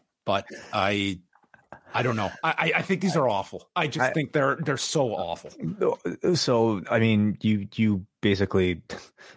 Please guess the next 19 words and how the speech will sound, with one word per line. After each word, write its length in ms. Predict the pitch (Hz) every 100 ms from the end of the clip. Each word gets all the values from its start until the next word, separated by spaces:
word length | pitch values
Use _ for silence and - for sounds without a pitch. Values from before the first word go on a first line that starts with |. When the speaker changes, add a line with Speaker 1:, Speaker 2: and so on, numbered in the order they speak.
| _
Speaker 2:
the 140 | 123 120
whole 160 | 139
time 160 | 139 131
I 80 | 120
was 120 | 110
watching 320 | 104 104 110
this, 300 | 104 101 - - -
I 200 | 101 95 92 - -
just 160 | 110
kept 180 | 113 -
thinking 280 | 104 - 104
about 180 | 95 92
how 100 | 98
much 280 | 92 -
John 240 | - 95 92
was 140 | 90
going 340 | - - 92 87
to 80 | 92
hate 360 | - 95 90